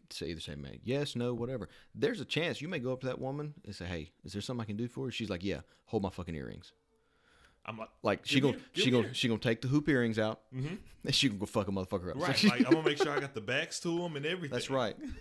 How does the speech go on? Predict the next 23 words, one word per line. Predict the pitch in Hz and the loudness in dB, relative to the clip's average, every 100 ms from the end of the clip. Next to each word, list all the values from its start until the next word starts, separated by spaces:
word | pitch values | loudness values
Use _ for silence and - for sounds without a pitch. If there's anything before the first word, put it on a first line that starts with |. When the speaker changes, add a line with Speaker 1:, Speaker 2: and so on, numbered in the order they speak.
| - | -4
Speaker 2:
<laughs> | 349 - - - - - - - - | -4 -4 -18 -20 -20 -20 -20 -18 -8
And | 123 | -4
it's | 123 120 | -4 -2
like, | 120 107 - - | -2 -2 -4 -8
uh, | 101 92 80 60 | -4 -4 -4 -6
Speaker 1:
I'm | |
gonna | 78 107 | -4 -2
stand | - - 117 120 117 | 0 2 4 4 4
there | 117 113 110 | 4 2 0
like | 104 | -2
a | 90 | 0
war | 98 110 90 | 4 4 4
bride, | 85 85 85 82 | 4 2 2 -2
just | 104 92 | -6 -4
waiting | 90 107 107 | 0 0 0
on | 110 | 0
her | 113 | 2
to | |
come | 117 117 | 2 4
back. | 107 90 123 | 4 2 2
Speaker 2:
Right, | 131 151 - 131 | 2 4 6 6
Speaker 1:
<laughs> | - | 6
Speaker 2:
right. | 143 135 | 6 2